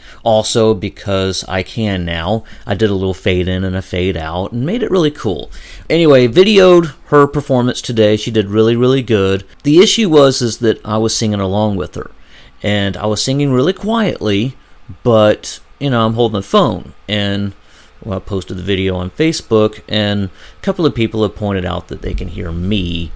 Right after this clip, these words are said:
more than they can Zoe. So here's the deal. Zoe wanted to have her own episode on this.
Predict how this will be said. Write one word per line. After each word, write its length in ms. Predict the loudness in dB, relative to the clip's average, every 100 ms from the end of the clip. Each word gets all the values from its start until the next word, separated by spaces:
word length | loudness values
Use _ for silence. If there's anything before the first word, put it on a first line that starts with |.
| -12 -12 -8
more 200 | -4 -4
than 140 | -4 -6
they 100 | -6
can 320 | -6 -6 -6
Zoe. 480 | -4 -4 -4 -6 -6 -6 -6 0
So 160 | 4
here's 220 | 6 6 6
the 100 | 4
deal. 320 | 2 0 -6 -14 -16 -6
Zoe 340 | 4 6 8 6
wanted 260 | 6 4
to 60 | 4
have 200 | 2 2
her 160 | 2
own 160 | 4 2
episode 460 | -2 -4 -4 -4 -6
on 220 | -8 -10
this. 420 | -10 -8 -6